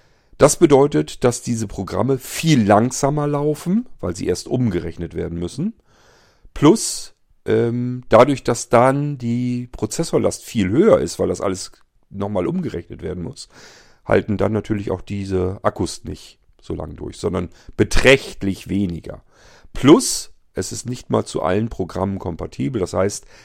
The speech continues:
sehr vieles von dem, was ihr gewohnt seid zu benutzen, wird auf diesen Rechnern nicht funktionieren.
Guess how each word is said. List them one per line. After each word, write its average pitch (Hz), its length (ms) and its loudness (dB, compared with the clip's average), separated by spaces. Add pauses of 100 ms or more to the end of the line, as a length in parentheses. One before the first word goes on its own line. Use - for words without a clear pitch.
(140)
sehr 98 240 4
vieles 160 500 -4
von 98 200 -2
dem, 98 220 -2
was 95 160 -6
ihr 147 240 0
gewohnt 113 420 -2
seid 107 220 0
zu - 120 -14
benutzen, 107 540 -6 (300)
wird 101 180 0
auf 87 140 -6
diesen 113 400 -4
Rechnern 92 500 -4
nicht - 280 -8
funktionieren. 90 880 -12